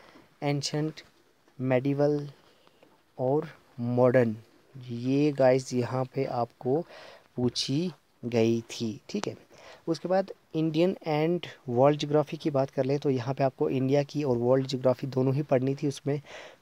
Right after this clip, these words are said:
physical, social, economic, geography of India and the world पूरा आपको depth में पढ़ना था। उसके बाद जो नेक्स्ट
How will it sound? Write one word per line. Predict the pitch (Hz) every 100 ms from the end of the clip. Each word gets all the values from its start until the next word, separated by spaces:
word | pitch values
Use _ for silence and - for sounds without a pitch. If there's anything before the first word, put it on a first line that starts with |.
| -
physical, | 123 123 127 139 135 143 _ _ _
social, | - 143 135 - 143 147 - _ -
economic, | 143 - 127 127 143 - - -
geography | 123 123 123 123 147 147
of | 147
India | 127 120 127 127
and | 120
the | 113 110
world | 143 214 - -
पूरा | 127 131
आपको | 135 120 147 -
depth | 123 113 110 -
में | 190
पढ़ना | - 120 117
था। | 110 - 117 - - _ - _ _ _ _ _ _ _ _ - - - - - _ -
उसके | 156 190
बाद | 208
जो | 196
नेक्स्ट | 180 -